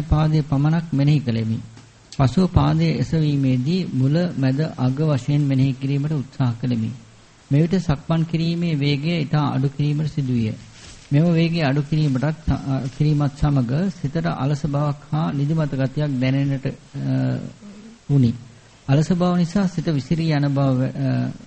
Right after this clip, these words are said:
වැඩි වීම නිසා නැවත සක්මන් වේගය වැඩි කළෙමි. සක්මන් කිරීම සඳහා සුදුසු වේගයක් තිබේද?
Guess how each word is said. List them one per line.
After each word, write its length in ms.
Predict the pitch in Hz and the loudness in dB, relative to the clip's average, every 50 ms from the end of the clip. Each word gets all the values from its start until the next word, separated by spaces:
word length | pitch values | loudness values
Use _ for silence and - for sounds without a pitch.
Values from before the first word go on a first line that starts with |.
| 175 160 165 - - - - - - 226 - - 170 139 - - - - - - - | -18 -18 -18 -18 -20 -20 -20 -20 -20 -20 -18 -16 -14 -14 -14 -14 -16 -18 -18 -20 -6
වැඩි 240 | - 135 131 135 151 | 0 0 4 4 6
වීම 220 | 160 156 151 143 | 6 6 4 4
නිසා 360 | 135 127 113 - 139 139 160 | 4 2 2 0 -2 -2 -2
නැවත 320 | 180 175 143 131 143 151 156 | -2 0 0 0 0 0 -2
සක්මන් 420 | 170 170 143 135 - - 156 151 147 | -4 -4 -4 -4 -2 -2 -2 0 0
වේගය 320 | 143 143 143 143 143 160 156 | 0 0 0 -2 -2 -2 0
වැඩි 220 | 139 135 135 143 | 0 0 0 -2
කළෙමි. 360 | 135 - 127 120 117 117 117 117 - - - - - - _ _ - - - - - - - - - - - _ _ _ _ - - - - - _ - - - - - | -2 -2 -2 -2 0 -2 -2 -4 -6 -12 -20 -20 -20 -20 _ _ -20 -20 -20 -20 -20 -20 -20 -20 -20 -20 -20 _ _ _ _ -20 -20 -20 -20 -20 _ -20 -20 -20 -8 -2
සක්මන් 340 | - 147 143 - 180 185 180 | 0 0 2 4 4 4 4
කිරීම 300 | 175 180 175 180 185 185 | 2 2 2 4 4 4
සඳහා 380 | 175 - 190 185 185 190 202 196 | 4 4 4 4 6 6 4 4
සුදුසු 380 | - - 156 151 147 - 185 | 2 2 0 0 2 0 0
වේගයක් 400 | 156 147 151 151 143 156 165 160 165 | 2 2 2 2 2 0 0 -2 0
තිබේද? 460 | - 147 139 143 139 120 110 110 - | -2 0 2 2 2 2 2 0 -4